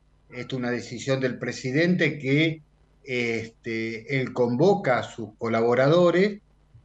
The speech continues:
y espero que todas aquellas áreas que tienen que ver con la superintendencia, con las obras sociales como el pami o las obras sociales na-, nacionales prepagas dentro de la super,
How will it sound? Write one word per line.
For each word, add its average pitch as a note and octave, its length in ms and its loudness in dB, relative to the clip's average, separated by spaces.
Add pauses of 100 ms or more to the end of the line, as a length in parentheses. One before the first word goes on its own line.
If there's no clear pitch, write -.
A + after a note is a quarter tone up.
y A#2 160 -2
espero D#3+ 500 2
que C#3 400 0
todas D3 300 0
aquellas C#3+ 420 -4
áreas D#3+ 360 0
que A2 120 -10
tienen C3 320 -6
que B2+ 100 0
ver C#3+ 220 2
con A2+ 140 -8
la A2 80 -8
superintendencia, B2 1400 -2 (480)
con A#2+ 160 0
las A2 160 -2
obras C3 240 4
sociales A#2 680 -4 (560)
como A2 240 -6
el G#2+ 160 -6
pami C#3 540 2
o G#2+ 140 -4
las G2+ 200 -10
obras B2 200 -2
sociales A#2 400 -2
na-, A2+ 160 -6 (180)
nacionales A#2 600 -2
prepagas B2 480 0
dentro A#2+ 300 -4
de A#2 60 -4
la A2+ 100 -8
super, D#3 600 -2